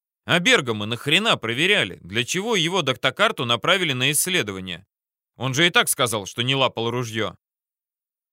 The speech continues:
Так все потерпевшие говорят, но часто они сами не замечают, как вертят в руках вещи, оставленные преступниками на месте происшествия. От страха, от растерянности, пытаясь хоть что-то понять, а потом напрочь об этом забывают.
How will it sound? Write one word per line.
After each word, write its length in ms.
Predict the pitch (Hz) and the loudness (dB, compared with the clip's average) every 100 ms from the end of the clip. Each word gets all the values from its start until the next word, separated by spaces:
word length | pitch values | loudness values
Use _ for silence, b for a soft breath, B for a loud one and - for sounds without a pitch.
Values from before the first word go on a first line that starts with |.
| _ | _
Так 240 | 196 247 - | 2 2 2
все 260 | - 220 | 0 0
потерпевшие 720 | 180 180 185 139 180 120 139 | 0 -2 -2 0 -2 0 -2
говорят, 440 | 120 123 113 92 - | 0 2 2 -2 -6
но 160 | 135 180 | -6 0
часто 300 | 254 - 220 | 2 4 2
они 140 | 208 | 2
сами 280 | 180 226 170 | 4 4 4
не 100 | 156 | 0
замечают, 560 | 139 160 156 214 170 | 0 -2 0 2 2
как 220 | - 143 143 | 2 0 2
вертят 360 | 196 160 160 | 0 0 -4
в 60 | 139 | -2
руках 320 | 143 185 147 | 0 0 0
вещи, 360 | 139 196 202 170 | -2 -2 0 2
оставленные 640 | 143 - 175 156 151 139 | 2 2 0 0 0 -2
преступниками 720 | 143 131 - 160 156 143 135 | -2 -4 -4 -4 -4 -2 -2
на 140 | 127 | 0
месте 300 | 127 139 - | 0 0 -2
происшествия. 840 | 127 127 120 - 123 104 - 98 90 _ _ _ _ _ | -2 0 0 -2 -2 -4 -6 -8 -8 _ _ _ _ _
От 180 | 214 214 | -2 0
страха, 480 | - 139 160 - 139 | 0 2 2 2 -2
от 100 | 151 | 2
растерянности, 760 | 160 - 123 131 117 104 - | 0 2 0 0 -2 -6 -10
пытаясь 420 | 95 117 175 170 | -10 -2 2 2
хоть 180 | - 147 | 0 -4
что-то 300 | - 165 160 | -4 -4 -4
понять, 600 | - 139 117 110 104 - | 0 0 2 0 0 -6
а 100 | 92 | -10
потом 400 | 98 127 202 165 | -4 -2 -2 -2
напрочь 440 | 135 156 175 151 139 | 2 2 2 0 0
об 120 | 123 | -2
этом 240 | 135 139 | -2 -4
забывают. 640 | 113 123 127 110 95 85 | -4 -2 -2 -2 -2 -6